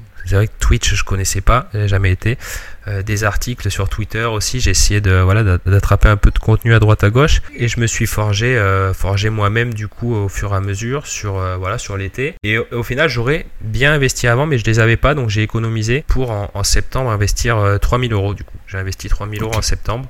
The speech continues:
Speaker 1: Et, euh, et après, j'étais lancé, quoi. Je sais pas si tu veux que je développe derrière, euh,
Speaker 2: Ouais,
Speaker 1: sur
Speaker 2: que,
Speaker 1: le
Speaker 2: quelle
Speaker 1: reste,
Speaker 2: était ta,
Speaker 1: mais, euh,
Speaker 2: ta, quelle était ta stratégie, euh, quand t'as investi ces, ces trois mille ?
Speaker 1: Euh, alors, quand j'ai investi à l'époque, hein, parce que j'ai changé de vision, on en parlera, je pense, tout à l'heure, mais quand
Speaker 2: Mhm.
Speaker 1: j'ai investi vraiment, c'était, euh, vision rentabilité,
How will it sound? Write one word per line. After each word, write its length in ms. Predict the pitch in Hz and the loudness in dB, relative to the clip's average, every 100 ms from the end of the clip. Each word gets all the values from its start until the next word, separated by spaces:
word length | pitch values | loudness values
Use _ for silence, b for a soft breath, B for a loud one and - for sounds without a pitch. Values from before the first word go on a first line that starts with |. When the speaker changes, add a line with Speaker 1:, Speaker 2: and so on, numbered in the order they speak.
| - | -6
Speaker 1:
Et, 200 | 98 92 | -2 0
euh, 120 | 90 87 | -2 0
et 60 | |
après, 260 | 87 - 110 | 2 2 2
j'étais 280 | 98 - - | 2 2 0
lancé, 340 | 87 - 110 | 2 2 2
quoi. 240 | - 95 98 | 0 -2 -2
Je 100 | - | -2
sais 120 | - | 0
pas 80 | 92 | 0
si 100 | - | -2
tu 100 | 98 | -4
veux 80 | |
que 140 | 92 98 | 0 0
je 60 | |
développe 420 | 95 95 95 104 - | 2 4 4 4 4
derrière, 400 | 92 90 107 101 | 4 4 4 2
euh, 140 | 95 B B - | 0 B B -4
Speaker 2:
Ouais, 160 | 165 285 | 0 0
Speaker 1:
sur 180 | - 120 | 0 0
Speaker 2:
que, 60 | 104 | 2
Speaker 1:
le 60 | |
Speaker 2:
quelle 140 | 95 123 | 2 2
Speaker 1:
reste, 160 | 123 | 4
Speaker 2:
était 120 | 139 - | 4 4
ta, 80 | |
Speaker 1:
mais, 100 | 107 | 4
euh, 560 | 92 - 117 104 104 113 | 2 -2 0 0 0 -4
Speaker 2:
ta, 60 | 120 | -2
quelle 180 | - 123 | 0 2
était 220 | 117 135 | 2 2
ta 140 | - 104 | 2 2
stratégie, 720 | - 104 107 104 104 117 85 | 2 0 4 4 4 2 0
euh, 80 | 87 85 95 - | -2 -4 -6 -2
quand 140 | 92 | -2
t'as 120 | 95 | 2
investi 440 | 98 98 - - 110 | 2 2 -2 -2 -2
ces, 260 | 95 87 - - | -2 -2 -4 -6
ces 180 | - | -8
trois 180 | - 95 | -4 -2
mille ? 180 | 95 95 - - - | 0 -2 -8 -14 -6
Speaker 1:
Euh, 120 | 113 110 | -4 0
alors, 300 | 107 104 - | 0 0 -4
quand 160 | - 139 | 0 2
j'ai 100 | 139 | 4
investi 320 | 131 127 - | 4 4 2
à 60 | 131 | 2
l'époque, 380 | 110 - - 113 | 2 2 2 0
hein, 40 | |
parce 140 | 101 | -4
que 140 | - 98 | -4 -2
j'ai 100 | 95 | 0
changé 320 | - 101 101 | 0 0 -2
de 60 | 98 | -4
vision, 240 | 104 110 | -6 -4
on 40 | |
en 80 | 95 | 2
parlera, 220 | - 95 | 4 4
je 80 | 95 | 4
pense, 180 | - 90 | 2 0
tout 140 | - - | -2 0
à 60 | 101 | 0
l'heure, 120 | 123 - | 0 -2
mais 60 | 101 | 0
quand 140 | 101 | 4
Speaker 2:
Mhm. 40 | 98 | 4
Speaker 1:
j'ai 80 | 104 | 4
investi 460 | 104 101 - 120 | 2 0 -2 -2
vraiment, 340 | 110 104 113 120 | -2 -2 -2 -2
c'était, 420 | - - 113 113 | -2 -2 -2 -2
euh, 200 | 98 95 | -2 -2
vision 380 | 92 101 101 110 | -4 -6 -6 -4
rentabilité, 720 | 98 95 95 98 98 - 117 | -4 -2 -4 -4 -4 -4 -6